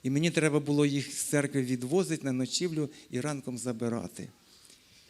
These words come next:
І от коли я їх допомагав зібратися в цей вантажний відсік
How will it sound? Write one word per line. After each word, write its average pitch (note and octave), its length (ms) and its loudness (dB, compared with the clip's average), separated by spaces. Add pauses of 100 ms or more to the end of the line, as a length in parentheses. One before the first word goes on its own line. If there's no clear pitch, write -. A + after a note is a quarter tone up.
(120)
І C3 60 0
от C3+ 100 -2
коли F3+ 420 6
я D3+ 180 2
їх D3+ 180 2
допомагав D3 520 2
зібратися C#3+ 560 0
в B2 40 -2
цей C#3+ 200 0
вантажний B2+ 540 0
відсік D#3 520 -4